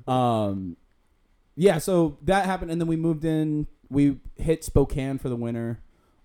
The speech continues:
Speaker 2: Um, and, like, we're, we're gonna stay there for a winter, go back to Alaska next summer. Pandemic hit. We were marooned in S-, Spokane for two years.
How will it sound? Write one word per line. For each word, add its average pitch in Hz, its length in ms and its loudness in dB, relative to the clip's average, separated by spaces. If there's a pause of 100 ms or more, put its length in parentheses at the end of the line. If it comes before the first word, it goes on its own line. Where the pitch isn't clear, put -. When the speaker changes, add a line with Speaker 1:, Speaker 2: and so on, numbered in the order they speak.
Speaker 2:
Um, 101 640 -4 (100)
and, 113 180 -4
like, 107 120 -6
we're, 110 240 -4 (140)
we're 123 160 -2
gonna 127 140 -4
stay 123 160 -6
there 117 120 -4
for 117 100 -8
a 110 40 -4
winter, 110 200 -6
go 101 140 -10
back 104 180 -8
to 104 80 -6
Alaska 95 300 -8
next 95 180 -14
summer. 98 380 -8 (340)
Pandemic 120 500 -6
hit. 110 300 -8
We 107 100 -10
were 104 80 -8
marooned 107 560 -6
in 101 200 -8
S-, - 140 -16 (160)
Spokane 104 440 -8
for 98 80 -14
two 98 180 -10
years. 98 560 -8